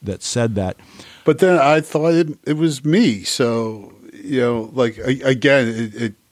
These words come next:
Speaker 2: it, I, it's, it's kind of the same thing, right?
Speaker 1: Yeah, but, uh, but a-, absolutely. So thank you for bringing that to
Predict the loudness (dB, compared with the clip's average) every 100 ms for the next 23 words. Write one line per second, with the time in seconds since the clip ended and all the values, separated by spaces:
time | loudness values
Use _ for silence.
0 | _ _ _ _ _ _ -20 -8 -2 0
1 | 0 -4 -10 -8 -8 0 0 0 -4 -6
2 | -8 -8 -10 -10 -12 -18 -16 -4 -2 0
3 | -2 0 2 0 -2 0 2 0 -6 -20
4 | -20 _ _ -6 -6 -4 -4 0 0 0
5 | 0 -2 -2 -4 -2 -2 -2 -6 -10 -2
6 | 0 0 -2 -2 0 2 2 2 -2 -2
7 | 0 0 -2